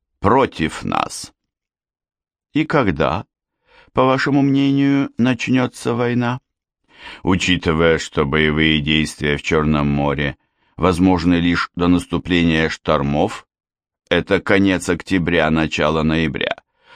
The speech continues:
а также то, что два турецких тридцатипушечных фрегата сойдут со стапелей только в середине июля, османы, скорее всего, выступят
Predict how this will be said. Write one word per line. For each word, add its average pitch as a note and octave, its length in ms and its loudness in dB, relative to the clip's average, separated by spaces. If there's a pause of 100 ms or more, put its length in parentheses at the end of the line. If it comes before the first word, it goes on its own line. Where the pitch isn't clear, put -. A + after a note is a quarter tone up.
(200)
а G#2 140 2
также C#3 360 0
то, C#3 220 0
что A2 320 -2
два A2 320 0
турецких G2 720 -2
тридцатипушечных F#2 1300 -2
фрегата - 720 -2 (360)
сойдут G#2 540 0
со F#2+ 200 0
стапелей F2+ 600 0
только F2+ 400 0
в E2 60 -6
середине D#2+ 640 0
июля, D#2 540 -2 (560)
османы, D#3+ 640 2
скорее C#3+ 480 -2
всего, C3+ 460 0
выступят A#2 680 -4